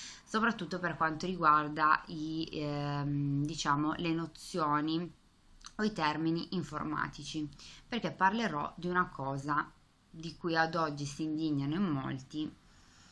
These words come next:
e le persone che si indignano sono le stesse che creano questa cosa. Allora, di che cosa voglio parlare?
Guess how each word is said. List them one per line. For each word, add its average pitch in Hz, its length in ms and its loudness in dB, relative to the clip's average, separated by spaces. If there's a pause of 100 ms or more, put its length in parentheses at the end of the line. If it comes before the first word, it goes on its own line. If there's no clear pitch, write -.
(600)
e 233 160 4
le 170 120 0
persone 175 420 -2
che 156 120 -6
si 151 120 -4
indignano 147 840 2
sono 151 260 -2
le 160 140 0
stesse 143 580 -8
che - 240 -4
creano 139 720 0
questa 139 320 -12
cosa. - 500 -8 (180)
Allora, 143 440 4
di 220 100 0
che 220 160 0
cosa 151 280 -4
voglio 139 240 -4
parlare? 135 720 -4